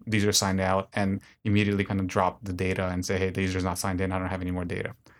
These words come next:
So be able to kind of prove those, that life cycle of a component and how that those components will kind of work together. The third component we created was the agenda component, which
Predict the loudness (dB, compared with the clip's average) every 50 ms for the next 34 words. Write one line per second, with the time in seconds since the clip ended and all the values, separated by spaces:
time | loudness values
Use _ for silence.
0 | -20 -20 -18 -8 -2 0 2 4 4 4 4 4 2 2 2 0 0 2 4 4
1 | 4 4 2 2 2 0 -2 -2 0 0 0 2 2 2 2 2 2 0 -2 -2
2 | -2 -2 -2 -2 -2 -2 -4 -4 -4 -4 -2 0 0 0 2 0 0 -2 0 0
3 | 0 0 0 0 -2 -4 _ _ _ _ -20 -20 _ _ -4 -2 -2 0 -2 0
4 | 0 0 0 0 0 2 2 2 2 2 -2 -2 -2 -4 -4 -2 -2 -2 -2 -6
5 | -8 -10 _ _ _ _ _ _ _ _ _ _ _ _ -14 -6 -2 2 4 6
6 | 6 6 4 0 -6 _ -20 -20 -20 _ 2 2 4 4 4 2 4 4 4 6
7 | 4 4 2 2 4 4 4 4 4 4 4 4 4 2 2 2 2 2 2 2
8 | 2 2 4 4 4 4 2 0 -2 -2 -4 -2 -4 -4 -6 -6 -2 2 2 2
9 | 2 0 -4 -8 -10